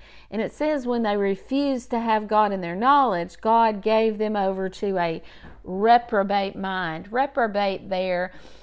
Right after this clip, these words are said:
is a Greek word that means castaway, rejected, not standing the test, not approved.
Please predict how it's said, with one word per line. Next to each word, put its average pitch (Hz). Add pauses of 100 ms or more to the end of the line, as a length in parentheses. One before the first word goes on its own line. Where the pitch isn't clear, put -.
(320)
is 208
a 208
Greek 208
word 196
that 180
means 180
castaway, 214
rejected, 202 (260)
not 196
standing 208
the 190
test, 190 (260)
not 226
approved. 170